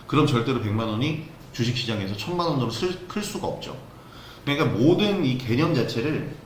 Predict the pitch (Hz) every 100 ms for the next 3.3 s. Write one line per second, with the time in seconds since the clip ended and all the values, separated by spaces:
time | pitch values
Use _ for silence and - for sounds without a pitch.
0 | - - 85 - - - - - - -
1 | 262 254 220 190 175 143 131 123 113 110
2 | 110 110 - - - - 107 101 101 98
3 | - -